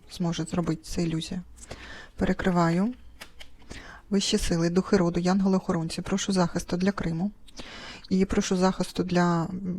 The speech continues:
воїнів Збройних сил України на звільнення Криму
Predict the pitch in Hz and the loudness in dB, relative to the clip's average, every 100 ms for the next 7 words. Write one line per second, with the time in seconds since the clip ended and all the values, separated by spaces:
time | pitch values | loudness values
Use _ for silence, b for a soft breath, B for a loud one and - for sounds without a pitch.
0 | - 185 190 170 165 185 - 190 185 190 | -6 0 2 2 2 -2 -2 -4 2 2
1 | 180 - 180 170 - 165 165 175 180 185 | 2 0 -2 -2 0 0 0 0 2 2
2 | 185 170 - 180 185 170 165 165 160 170 | 2 0 -2 0 2 2 0 -2 -4 -4
3 | - 170 160 | -2 0 0